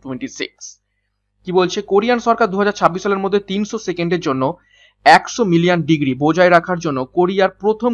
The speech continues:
কৃত্রিম সূর্য ক্লাস্টারের প্রযুক্তিগত উন্নয়ন ঘটানোর পরিকল্পনা করেছে। Three hundred second is the lowest time for the commercialization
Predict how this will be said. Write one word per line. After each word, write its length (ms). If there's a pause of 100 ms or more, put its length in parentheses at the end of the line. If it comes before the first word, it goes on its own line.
কৃত্রিম 380
সূর্য 180 (120)
ক্লাস্টারের 540
প্রযুক্তিগত 520 (180)
উন্নয়ন 300
ঘটানোর 340
পরিকল্পনা 520
করেছে। 280 (800)
Three 220 (120)
hundred 320 (120)
second 260 (180)
is 80 (100)
the 80 (120)
lowest 300 (260)
time 240 (160)
for 200 (560)
the 140 (800)
commercialization 960